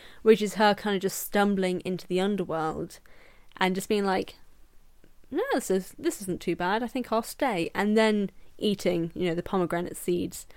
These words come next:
sort of by accident, not knowing what it would do. And then, like, her and Hades falling in love. And, that, like, that's a <laughs> much nicer version.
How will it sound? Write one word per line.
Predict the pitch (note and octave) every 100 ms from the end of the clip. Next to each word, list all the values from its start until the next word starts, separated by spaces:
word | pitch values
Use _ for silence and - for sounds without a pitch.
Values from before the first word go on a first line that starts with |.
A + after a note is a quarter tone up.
| - -
sort | G3+ F#3
of |
by | F#3
accident, | F#3 D3+ - E3 F3
not | F#3 F3+
knowing | F3+ E3+ E3 E3+ F3 - -
what | - F#3 -
it |
would | D#3+ -
do. | F3+ - G2 F#3 - - - - - - - -
And | G3 F#3
then, | F3+ F3+ -
like, | E3+ -
her | - F3+ F3
and | F3 -
Hades | E3 F#3 E3+ F3
falling | - F3 F3+
in | F#3+
love. | C#4 G#3+
And, | -
that, | B3+ -
like, | D4+ C#4+
that's | D#4+ D#4+ E4
a | D4+
<laughs> |
much | C4+ D4 - - -
nicer | C4 - D4+ - C4+ A3+
version. | A3+ C4 C4+ A3+ - D#3+